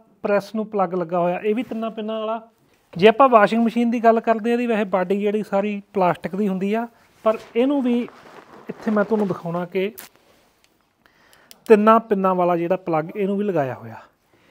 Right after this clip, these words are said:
ਇਹ ਆਪਾਂ ਤੀਜੀ ਪਿੰਨ ਦੀ ਮਹੱਤਤਾ ਵੀ ਇਸ ਵੀਡੀਓ ਦੇ ਵਿੱਚ ਹੀ ਜਾਣਾਂਗੇ। ਇੱਕ ਆਪਣੇ ਕੋਲ ਇੱਥੇ ਹੀਟਰ ਆ ਜੀ, ਆਪਣੇ ਕੋਲ ਹੀਟਰ ਆ, ਪਲੱਗ ਇਹਨੂੰ ਵੀ ਤੁਸੀਂ ਵੇਖ ਰਹੇ ਹੋ ਕਿ ਤਿੰਨਾਂ ਪਿੰਨਾਂ ਵਾਲਾ ਹੀ ਆ। ਵੇਖੋ, ਪਾਵਰ ਪਲੱਗ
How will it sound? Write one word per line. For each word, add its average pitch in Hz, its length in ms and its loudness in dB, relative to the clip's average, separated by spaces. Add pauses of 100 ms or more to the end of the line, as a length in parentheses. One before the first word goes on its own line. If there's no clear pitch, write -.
(140)
ਇਹ 247 100 6
ਆਪਾਂ 262 180 2
ਤੀਜੀ 233 380 -4
ਪਿੰਨ 208 300 0
ਦੀ 214 100 -4
ਮਹੱਤਤਾ 190 460 -2
ਵੀ 196 120 -4
ਇਸ 220 240 -8
ਵੀਡੀਓ 214 340 -4
ਦੇ 208 60 -6
ਵਿੱਚ 190 200 -8
ਹੀ 214 40 -10
ਜਾਣਾਂਗੇ। 143 420 -6 (460)
ਇੱਕ 233 200 6
ਆਪਣੇ 262 280 4
ਕੋਲ 262 140 2
ਇੱਥੇ 254 300 0 (220)
ਹੀਟਰ 196 240 -2
ਆ 185 120 0
ਜੀ, 156 140 -4 (580)
ਆਪਣੇ 214 260 -4
ਕੋਲ 226 140 2
ਹੀਟਰ 196 320 -2
ਆ, 220 100 -2 (580)
ਪਲੱਗ 214 320 2
ਇਹਨੂੰ 247 380 0
ਵੀ 262 60 -4
ਤੁਸੀਂ 226 260 -6
ਵੇਖ 190 160 -2
ਰਹੇ 208 140 -2
ਹੋ 208 80 -2
ਕਿ 214 220 -2 (1200)
ਤਿੰਨਾਂ 202 240 0
ਪਿੰਨਾਂ 175 260 -4
ਵਾਲਾ 143 140 -2
ਹੀ 135 140 -6
ਆ। 147 80 -12
ਵੇਖੋ, 139 280 -18 (1000)
ਪਾਵਰ 165 200 -2
ਪਲੱਗ 190 280 -6